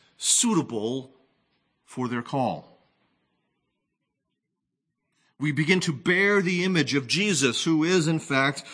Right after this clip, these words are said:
the light of the earth. And part of what I want us to grasp and understand this morning is that the, the gospel is powerful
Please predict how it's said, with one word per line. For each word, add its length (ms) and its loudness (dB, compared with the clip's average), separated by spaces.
the 120 0
light 420 2
of 160 -2
the 160 2
earth. 480 0
And 160 -4
part 240 -6
of 120 -4
what 220 -2
I 80 -10
want 280 -2
us 120 -2
to 200 -6
grasp 640 0
and 80 -4
understand 680 0
this 240 -4
morning 420 0
is 180 -2
that 220 -2
the, 160 0
the 100 2
gospel 720 2
is 80 -2
powerful 840 2